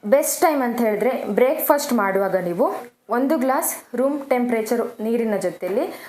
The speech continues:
ಒಂದು ಬಾಳೆಹಣ್ಣನ್ನ ನೀವು ತಿನ್ಬೇಕು. ಯಾವುದೇ ರೀತಿ ಸ್ಮೂದಿಯಾಗಿ ಮಾಡ್ಕೊಳ್ಬಾರ್ದು, ಇಲ್ಲ ಯಾವುದೇ ರೀತಿ ಮಿಲ್ಕ್ ಶೇಕ್ ಮಾಡ್ಕೊಳ್ಬಾರ್ದು, ಏನೂ ಮಾಡ್ಕೊಳ್ಬಾರ್ದು. ಒಂದು ಗ್ಲಾಸ್ ನೀರು ಮತ್ತೆ ಒಂದು ಬಾಳೆಹಣ್ಣನ್ನ ನೀವು ಬ್ರೇಕ್‌ಫಾಸ್ಟ್ ಮಾಡುವ ಮುಂಚೆ ನೀವು ತಿನ್ನುವಂಥದ್ದು.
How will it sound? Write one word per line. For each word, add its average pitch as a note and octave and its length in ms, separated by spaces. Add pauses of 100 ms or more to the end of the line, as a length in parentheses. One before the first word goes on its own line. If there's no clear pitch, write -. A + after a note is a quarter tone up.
(160)
ಒಂದು C#4+ 320
ಬಾಳೆಹಣ್ಣನ್ನ G3 760
ನೀವು F3+ 300 (220)
ತಿನ್ಬೇಕು. G3 520 (280)
ಯಾವುದೇ B3 280
ರೀತಿ D#4 260
ಸ್ಮೂದಿಯಾಗಿ B3 680
ಮಾಡ್ಕೊಳ್ಬಾರ್ದು, G3 880
ಇಲ್ಲ G#3 260
ಯಾವುದೇ G#3 460
ರೀತಿ A3+ 360 (240)
ಮಿಲ್ಕ್ A#3 200
ಶೇಕ್ A#3+ 260
ಮಾಡ್ಕೊಳ್ಬಾರ್ದು, F#3+ 720
ಏನೂ G#3+ 260
ಮಾಡ್ಕೊಳ್ಬಾರ್ದು. F#3 760 (220)
ಒಂದು B3+ 260
ಗ್ಲಾಸ್ C4+ 340
ನೀರು A3 240
ಮತ್ತೆ G3+ 280
ಒಂದು A3 320
ಬಾಳೆಹಣ್ಣನ್ನ G3 580
ನೀವು F3+ 400 (280)
ಬ್ರೇಕ್‌ಫಾಸ್ಟ್ C4 800
ಮಾಡುವ G#3 480
ಮುಂಚೆ G#3 380
ನೀವು F#3+ 240
ತಿನ್ನುವಂಥದ್ದು. F#3 720